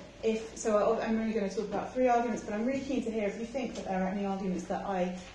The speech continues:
have left out that I should be discussing that look like they could make, um, a sort of plausible case for obstacle asymmetry. So if you think there are really good arguments for moral realism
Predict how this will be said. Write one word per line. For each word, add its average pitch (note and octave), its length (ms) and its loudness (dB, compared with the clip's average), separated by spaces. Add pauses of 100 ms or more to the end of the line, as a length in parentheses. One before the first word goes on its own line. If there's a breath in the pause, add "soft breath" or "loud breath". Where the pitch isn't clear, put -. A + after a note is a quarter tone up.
have G#3 240 0
left A3 300 0
out G3+ 320 4
that F#3 100 2
I F3+ 120 0
should - 440 -2
be G3 80 -4
discussing E3+ 600 -8 (240 loud breath)
that G#3+ 180 0
look A#3 200 4
like G3+ 220 0
they F#3+ 120 0
could F#3+ 380 -2
make, F#3 320 -2
um, E3+ 480 -2
a F#3 60 -10
sort F3 180 -6
of - 160 -14
plausible F3 420 -4
case - 400 -6 (360 loud breath)
for F3+ 100 -2 (220)
obstacle - 480 -10
asymmetry. - 460 -12
So F#3 100 -6
if F3+ 60 -4
you G#3 60 -6
think B3 120 -2
there G3+ 100 6
are G3 40 4
really A#3+ 280 2
good G3+ 160 4
arguments F#3+ 380 2
for F#3+ 100 -6
moral F3+ 380 0
realism F3 320 0